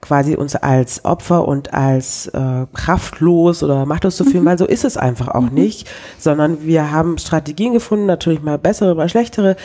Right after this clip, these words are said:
Speaker 1: aber wir haben wie alle anderen Menschen auch, ähm, uns ganz schön, ja, so rausgearbeitet und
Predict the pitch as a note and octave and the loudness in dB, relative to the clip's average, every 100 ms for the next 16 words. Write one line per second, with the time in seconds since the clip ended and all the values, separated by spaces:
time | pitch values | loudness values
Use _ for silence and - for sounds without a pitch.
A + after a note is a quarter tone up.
0 | - - - - D3+ F3 E3+ D3+ D#3 E3+ | -16 -18 -8 -2 2 2 2 2 2 2
1 | E3+ E3+ - D#3 - E3+ E3 E3 D#3 D#3+ | 2 2 0 0 0 -2 -2 -2 -4 -4
2 | - - D#3 D#3+ - D3 D3+ D3+ D#3 - | -4 0 0 0 -2 0 0 -2 -6 -10
3 | D3+ - C#3+ - E3+ E3 F3 - _ - | -6 -2 -2 -2 -2 -2 -4 -10 _ -2
4 | A3 C4+ F#3+ F3 - A#3+ - - - - | 2 2 2 0 -2 0 0 0 0 2
5 | G#3 - - - E3 | 0 -2 -6 -2 -2